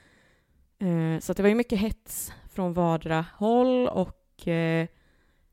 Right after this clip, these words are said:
vi liksom gör lekar och det var väl typ det ena och det andra. Det måste väl varit mycket Ring of Fire tror jag som man gjorde på den tiden. Eh, och till sist då så börjar vi närma oss att vi ska gå ut.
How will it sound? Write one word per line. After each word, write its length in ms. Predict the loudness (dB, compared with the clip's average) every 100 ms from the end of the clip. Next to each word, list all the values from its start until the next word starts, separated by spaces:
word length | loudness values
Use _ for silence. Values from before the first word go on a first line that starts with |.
| _
vi 520 | -4 0 2 0 -2 -4
liksom 340 | -8 -12 -12
gör 320 | -6 -4 -2
lekar 640 | -2 -4 -4 -2 0 0 0
och 300 | 0 0 -2
det 120 | -2
var 140 | -2
väl 160 | -2 -6
typ 260 | -8 -8
det 80 | -4
ena 180 | -4 -2
och 60 | -2
det 60 |
andra. 400 | -2 -2 -2 -2 -4
Det 100 | -8
måste 260 | -6 -8 -8
väl 120 | -6
varit 300 | -4 -6 -6
mycket 320 | -12 -6 -4
Ring 180 | -4 -6
of 60 | -12 -12
Fire 300 | -10 -8 -8
tror 180 | -8 -8
jag 60 | -8
som 120 | -8
man 120 | -6
gjorde 160 | -6 -4
på 80 | -4
den 120 | -4
tiden. 340 | -6 -4 -6 -10 _ _ _ _ _ _ _ _ _ _ _ _
Eh, 340 | 0 2 0
och 280 | -2 -4 -6
till 140 | -8 -8
sist 520 | -6 -4 -6 -8 -2
då 160 | 0
så 120 | 0 0
börjar 380 | 2 4 2
vi 200 | 0 -2
närma 420 | 0 -2 -2 -4 -4
oss 320 | -4 -6 -8
att 220 | -12 -12 -6
vi 160 | -4
ska 540 | -4 -8 -8 -8 -10 -10
gå 140 | 0 0
ut. 400 | 0 -10 -18